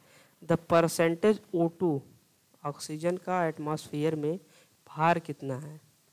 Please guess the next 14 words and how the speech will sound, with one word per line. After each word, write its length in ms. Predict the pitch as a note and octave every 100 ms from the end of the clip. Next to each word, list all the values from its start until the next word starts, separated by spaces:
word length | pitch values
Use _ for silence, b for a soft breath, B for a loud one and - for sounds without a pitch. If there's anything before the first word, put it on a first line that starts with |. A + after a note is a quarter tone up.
| _ _ -
भार 320 | C#3+ D#3 E3+
पूछा 340 | E3 D3+ -
है, 100 | C#3+
वॉल्यूम 360 | C#3 C#3+ C#3+ D3
नहीं, 320 | D3 D3+ C#3+ C#3+ b b b _
ठीक 220 | - E3+ G3
है। 100 | D#3+
तो 180 | D3+
भार 260 | C#3+ D3+ D#3+
आपका 220 | D#3 -
तेईस 320 | D3+ D#3 D#3+
परसेंट 400 | - D#3+ - D#3
होता 200 | D3 -
है 200 | D3 G3